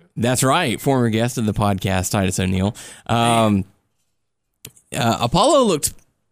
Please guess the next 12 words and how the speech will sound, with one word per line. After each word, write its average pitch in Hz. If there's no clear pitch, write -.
pretty 240
good, 123
uh, 110
in 113
the 107
matchup 104
for 101
the 107
time 117
that 98
he 104
got, 101